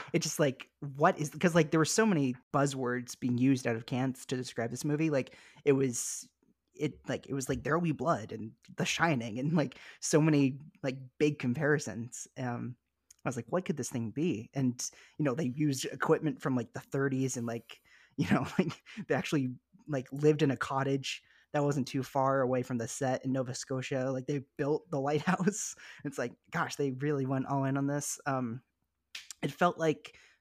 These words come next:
going in, like, the more that I learned, it, it was like they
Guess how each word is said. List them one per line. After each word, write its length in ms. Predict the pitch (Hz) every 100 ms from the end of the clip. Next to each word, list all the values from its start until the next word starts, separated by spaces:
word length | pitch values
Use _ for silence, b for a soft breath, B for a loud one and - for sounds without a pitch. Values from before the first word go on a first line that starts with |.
| -
going 260 | 147 131
in, 240 | 151 156 135
like, 180 | 131 - - - _ - -
the 60 | 147
more 200 | 143 139
that 100 | 123
I 60 |
learned, 360 | 127 147 131 120 - -
it, 180 | 147 - _ _ _
it 40 | 156
was 160 | 139 143
like 260 | 131 - - _ _ _ _ _ _ -
they 460 | 151 135 127 120